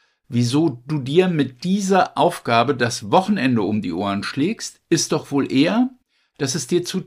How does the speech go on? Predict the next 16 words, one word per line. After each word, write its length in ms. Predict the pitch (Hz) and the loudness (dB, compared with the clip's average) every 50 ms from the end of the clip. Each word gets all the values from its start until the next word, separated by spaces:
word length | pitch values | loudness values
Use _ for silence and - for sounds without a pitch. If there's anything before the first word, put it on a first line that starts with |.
| _ - | _ -8
teuer 360 | - - 190 180 165 139 107 | -2 0 2 2 4 2 2
erscheint, 560 | - 90 95 - - - 87 92 95 85 - - 131 | 0 -2 -4 -4 -4 -4 -4 -2 -4 -6 -6 -2 0
dafür 280 | 117 123 123 - 151 | 0 0 0 -2 -4
einen 280 | - 107 110 110 107 - | -4 -2 -2 -4 -4 -4
Computerexperten 1300 | - 107 90 90 92 - - 165 190 185 214 185 - - - - - 160 156 151 156 - - 160 156 _ _ _ _ _ _ - | -6 -8 -8 -8 -8 -6 -4 -4 -2 0 0 -2 -2 -4 -8 -8 -4 -2 0 0 -2 -2 -4 -8 -10 _ _ _ _ _ _ -2
mit 180 | 135 139 139 | 0 0 0
einem 200 | - 123 131 135 127 | 0 0 2 2 0
Stundensatz 680 | - - 190 190 190 190 175 143 147 143 139 139 - | 0 2 2 4 4 4 4 4 4 2 2 0 -4
von 260 | - - 180 - 143 | -6 -2 0 0 0
vielleicht 480 | 131 - - 139 123 127 127 123 - - | 0 -2 2 4 4 4 2 0 -4 -6
hundertfünfundsechzig 1040 | 165 165 156 147 131 - - 139 131 131 123 113 120 113 113 - - - 92 - - | -2 0 0 -2 -2 -2 -2 0 2 2 2 2 2 0 -2 -4 -10 -12 -12 -8 -4
Euro 440 | - 156 165 156 139 139 139 131 | 0 0 2 2 2 2 0 0
plus 300 | 123 - - 107 92 - | -2 -4 -6 -6 -6 -4
Anfahrt 580 | - - 135 135 135 127 - 135 117 113 - - | -2 0 0 0 0 0 0 -2 -2 -2 -2 -6
und 120 | - 90 | -10 -8
Mehrwertsteuer 800 | 98 104 101 104 104 107 98 - - - 104 98 101 98 98 - | -4 -4 -2 -2 -2 -2 -4 -4 -6 -4 -2 -2 0 -2 -4 -6